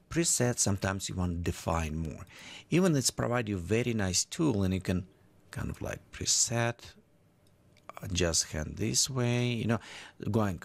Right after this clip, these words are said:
small by small step directly in a viewport, but it's sometimes it's much more easy access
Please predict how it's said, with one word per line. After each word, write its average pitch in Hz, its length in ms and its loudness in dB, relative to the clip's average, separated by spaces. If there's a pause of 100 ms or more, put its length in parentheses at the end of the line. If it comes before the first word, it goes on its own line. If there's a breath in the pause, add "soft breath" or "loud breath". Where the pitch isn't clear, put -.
small 107 340 0
by 90 180 2
small 87 320 -2
step 95 480 0
directly 87 640 0
in 127 200 2
a 131 60 2
viewport, 120 840 0 (560 loud breath)
but - 120 -2
it's 160 120 2
sometimes 123 520 0
it's - 160 -4
much 104 240 0
more 101 200 -2
easy 110 320 0
access 92 540 0